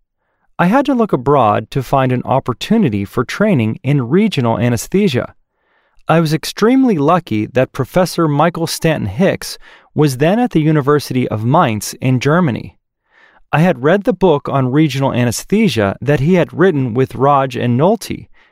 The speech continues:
and without thinking, wrote a letter to him, requesting a fellowship. I was fortunate to have an affirmative response and joined him at the anesthesia department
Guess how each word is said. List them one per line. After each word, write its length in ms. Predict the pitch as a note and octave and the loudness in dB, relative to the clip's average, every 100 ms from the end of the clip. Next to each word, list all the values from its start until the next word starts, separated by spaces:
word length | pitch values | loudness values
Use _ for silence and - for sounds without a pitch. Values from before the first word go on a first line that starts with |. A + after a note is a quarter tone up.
| _ | _
and 160 | - A3 | -2 0
without 320 | A#3+ C#4 C#4 | 2 2 0
thinking, 540 | - B3 B3+ A2+ A#2 - | 0 0 2 -2 -4 -2
wrote 180 | D3+ D#3+ | 0 2
a 60 | D#3 | 2
letter 280 | D#3 A#3 G#3 | 2 2 0
to 140 | A#2 | -2
him, 220 | G2 F2 - _ _ _ | -4 -6 -12 _ _ _
requesting 560 | B2+ - E3 F3+ - G#3+ | -2 0 0 0 0 -2
a 60 | |
fellowship. 600 | F#3 A3+ B3+ E3+ - - _ _ _ _ _ _ _ _ - | 0 2 2 0 -4 -8 _ _ _ _ _ _ _ _ -2
I 80 | C#3 | 0
was 180 | C#3 | 0
fortunate 640 | - - E3 G3+ - B3 - | -2 -2 0 2 0 -2 0
to 100 | F3 | 0
have 240 | D3 C#3+ | 2 0
an 80 | C#3 | -2
affirmative 640 | A#2+ - F#3 G3 D3+ A#2 | -2 0 0 2 0 -2
response 640 | A2+ - A3 G3 A2+ - - _ _ _ _ | -6 -4 0 2 0 -4 -16 _ _ _ _
and 160 | D#3 B2+ | -2 0
joined 340 | D3 F#3 B3 | 0 2 0
him 260 | - G#3 F#3+ | 0 0 0
at 180 | B2+ C3 | -2 -2
the 180 | C#3 A#2 | -2 0
anesthesia 720 | D#3+ F#3+ - G3 G3+ E3 C3+ | 0 0 -2 0 2 0 -2
department 580 | A#2+ - A3 G#2 G2 | -4 -2 0 0 -4